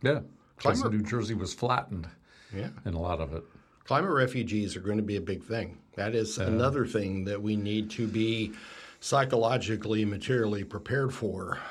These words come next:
Speaker 2: Uh, we
Speaker 1: Mm-hmm.
Speaker 2: have a history in this country of climate refugees. My great uncle Thurbert and my great uncle Cecil, honest to God, that was their name.
Speaker 1: <laughs> It was Missouri, right?
Speaker 2: Yeah, yeah. Well, they lived in, O-, well,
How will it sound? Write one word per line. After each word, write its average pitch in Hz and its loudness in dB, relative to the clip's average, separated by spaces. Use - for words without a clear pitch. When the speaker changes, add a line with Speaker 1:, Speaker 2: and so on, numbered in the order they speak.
Speaker 2:
Uh, 117 2
we 151 4
Speaker 1:
Mm-hmm. 185 6
Speaker 2:
have 196 4
a 127 2
history 214 2
in 123 6
this 117 4
country 131 2
of 113 2
climate 135 2
refugees. 85 -6
My 113 0
great 135 2
uncle 135 4
Thurbert 135 2
and 117 4
my 104 2
great 117 2
uncle 123 2
Cecil, 127 0
honest 107 0
to 107 -10
God, 90 -4
that 98 -4
was 95 -6
their 95 -2
name. 90 -4
Speaker 1:
<laughs> - 2
It 135 4
was - 6
Missouri, 90 2
right? 90 -4
Speaker 2:
Yeah, 147 4
yeah. 110 2
Well, 107 0
they 127 4
lived 123 4
in, 110 4
O-, 110 2
well, 120 2